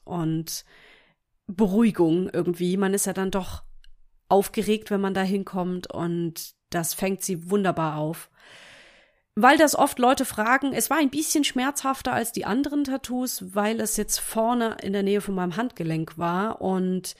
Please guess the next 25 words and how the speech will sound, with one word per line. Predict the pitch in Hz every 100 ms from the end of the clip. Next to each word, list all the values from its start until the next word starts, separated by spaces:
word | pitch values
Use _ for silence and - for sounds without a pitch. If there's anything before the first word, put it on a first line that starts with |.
| - - _ _
das | - 208 220 220
hat | 226 208
mehr | 208 180
wehgetan, | 185 165 170 147 151 139
aber | - 180
es | 170
war | 170 156 151 -
absolut | - - - 156 156
aushaltbar. | - 147 - 147 143 156 175
Und | 160
da | 156
es | 165
ja | 160
auch | 165
nur | 175
ein | 165
kleines | 175 160 170 -
Tattoo | 175 165 202
war, | 185 160
war | 151
ich | 156
in | 156
zwanzig | 147 151 151 147
Minuten | 151 151 147
fertig. | - 139 139 143 -